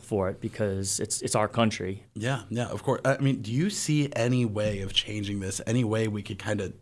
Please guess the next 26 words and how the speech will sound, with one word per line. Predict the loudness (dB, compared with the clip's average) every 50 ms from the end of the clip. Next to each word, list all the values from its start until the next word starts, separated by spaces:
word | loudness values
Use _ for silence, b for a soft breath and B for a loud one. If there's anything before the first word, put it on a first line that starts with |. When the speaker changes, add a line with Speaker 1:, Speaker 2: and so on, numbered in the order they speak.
| _ _ -6 -4
Speaker 2:
uh, | -4 -2 -2 -4 -6 -6 -8 -8
get, | -8 -8 -8 -8 -4 0
get | 0 0 0 0
Biden | 0 0 2 2 2 2 2
to | 0 0 -2
figure | -2 -2 0 0 2 2 2
out | 0 0 -2
some | -2 -2 0 2 2
way | 2 2 2 2
to | 0 -2 -4 B B B B B B B B 4
do | 6 6 6
something | 4 2 0 2 4 4 4 2 0 -2 -4 -6 -8 -4 0 2
other | 2 2 2 0
than, | 0 0 0 0
you | 0 0
know, | 0 0
go | 2 2 2 2
get | 2 2 2
ice | 0 0 -2 -4
cream | -4 -2 0 0 0
as | 0 0 -2
we | -4 -4
were | -4
talking | -4 -2 -2 -2 0 0 -2 -2
about? | -2 -4 -6 B B
Speaker 1:
<laughs> | B